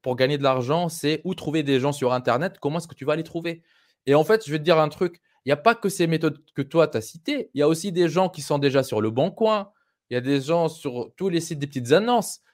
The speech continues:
Là aussi, tu peux faire du business, il y a des gens qui sont là-bas que tu peux cibler. Il y a n'importe quelle plateforme sur Internet. Donc, la question, c'est, en soi, c'est pas la plateforme,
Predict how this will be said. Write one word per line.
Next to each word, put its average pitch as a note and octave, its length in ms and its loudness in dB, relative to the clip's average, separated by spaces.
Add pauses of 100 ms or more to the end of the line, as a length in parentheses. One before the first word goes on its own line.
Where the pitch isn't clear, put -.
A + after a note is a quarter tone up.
(140)
Là C#3 160 6
aussi, E3 260 0
tu - 120 -12
peux E3+ 120 -2
faire D#3+ 200 0
du C#3 100 -2
business, D3 400 -2
il C3 40 0
y - 20 6
a A#2+ 40 4
des B2+ 120 0
gens C3+ 160 -2
qui - 120 -14
sont B2 120 -2
là-bas A#2+ 240 4
que - 80 -18
tu - 100 -20
peux A2 80 -6
cibler. G2+ 460 -6 (320)
Il A#2+ 60 0
y - 20 4
a B2 200 2
n'importe E3 340 0
quelle G3 160 4
plateforme G3 400 4
sur D#3 180 2
Internet. F3 600 0
Donc, C#3+ 220 -2 (340)
la D#3 80 2
question, B3 420 0
c'est, - 220 -16
en D#3+ 120 -2
soi, A3 180 0
c'est - 280 -6
pas B3+ 160 4
la G3+ 120 4
plateforme, F3+ 680 2